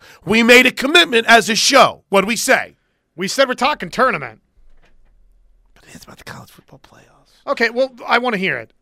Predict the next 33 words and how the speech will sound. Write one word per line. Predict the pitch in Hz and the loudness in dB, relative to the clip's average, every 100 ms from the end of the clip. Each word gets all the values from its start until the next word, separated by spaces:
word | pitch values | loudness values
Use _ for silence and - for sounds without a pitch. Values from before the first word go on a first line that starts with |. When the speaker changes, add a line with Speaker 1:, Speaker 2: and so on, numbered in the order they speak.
| _ _ _ _ _ _ _ - 95 - _ _ _ _ _ _ _ _ _ _ - - _ _ | _ _ _ _ _ _ _ -20 -20 -20 _ _ _ _ _ _ _ _ _ _ -20 -20 _ _
Speaker 1:
Mike | - 160 190 | -8 -4 -4
Gundy | 156 170 147 135 143 _ _ _ _ _ _ - | -2 -4 -4 -8 -12 _ _ _ _ _ _ -12
this | 123 117 117 | -10 -10 -10
morning. | 120 113 110 _ - | -10 -10 -12 _ -12
I, | 131 127 | -12 -10
I | 120 | -10
don't | 156 220 | -10 -8
know | 127 127 | -8 -8
if | 98 | -8
there's | 107 87 | -12 -14
a | |
meeting | 80 90 117 127 | -18 -16 -16 -14
or | 127 | -16
something | 113 117 98 120 | -16 -18 -18 -18
going | 110 110 107 | -16 -16 -14
on, | 107 107 | -14 -14
but | 90 | -16
Heather | 87 110 | -14 -14
Dinich | 92 101 98 - | -12 -14 -14 -16
is | 85 | -18
talking | 98 92 95 | -14 -14 -16
to | - | -20
a | 90 | -18
lot | 80 | -18
of | 82 | -20
coaches. | - 78 - | -20 -20 -12
Speaker 2:
Head | 190 202 | -8 -6
coach | - 220 202 | -4 -6 -6
of | 185 | -6
Oklahoma | 185 180 185 185 | -6 -6 -10 -10
State. | - 131 139 | -10 -10 -10
Speaker 1:
Correct. | 131 107 58 _ _ _ _ _ _ _ _ _ _ | -12 -14 -18 _ _ _ _ _ _ _ _ _ _
Allegedly | 92 107 123 131 113 131 143 147 156 | -18 -10 -8 -6 -8 -6 -4 -4 -8